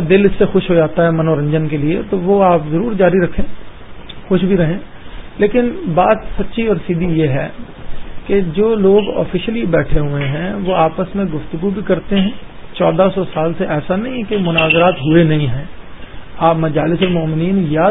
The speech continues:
دوسری کتابیں، اے، اے، اٹھا کر دیکھیں، مناظرے کافی ہوئے ہیں، تاریخ اسلام محفوظ بھی ہیں، کتابیں بھی لکھی گئیں، اہل سنن کی طرف سے تشیع کے خلاف لکھی گئیں،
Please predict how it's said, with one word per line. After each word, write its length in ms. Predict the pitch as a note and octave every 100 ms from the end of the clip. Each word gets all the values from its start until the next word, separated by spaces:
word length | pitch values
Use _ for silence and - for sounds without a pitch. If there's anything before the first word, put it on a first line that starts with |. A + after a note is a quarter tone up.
| G3
دوسری 280 | G3 F#3 F#3+
کتابیں، 440 | F3+ E3 D#3 E3+
اے، 840 | F#3+ - - - - - - -
اے، 960 | D#3+ D#3+ D#3 D#3 D3+ E3 F3 D#3+ D#3 D3+ D3+ E3+ - - -
اٹھا 240 | D#3+ C3+ D3+
کر 160 | D#3
دیکھیں، 340 | C#3 C#3+ F3 G#3 C#4 - - - E3
مناظرے 520 | D#3 D3 C#3+ C#3+ F3 E3+
کافی 320 | F#3 C3+ F#3
ہوئے 300 | E3+ F3+ F3+
ہیں، 180 | F3+ G3+ G#3+ - -
تاریخ 340 | D#3 D3+ C#3+
اسلام 360 | C#3+ D3 C#3+ C#3+
محفوظ 440 | B2+ B2+ D#3+ E3+
بھی 180 | E3+ F#3
ہیں، 280 | F3+ G3 G3 - - - - -
کتابیں 420 | F#3 F3 C3+ C#3
بھی 140 | C3 E3+
لکھی 380 | F3+ F3+ F#3 F3
گئیں، 280 | F3+ F#3 G3 - - - - -
اہل 220 | D3+ D#3 D#3 - -
سنن 260 | C#3+ D#3
کی 80 | D#3
طرف 240 | D3 D#3+ D#3
سے 80 | D#3+
تشیع 420 | - D#3 C#3 C#3
کے 120 | C#3+
خلاف 300 | E3 E3+ E3+
لکھی 340 | E3 E3 F3 E3
گئیں، 200 | F3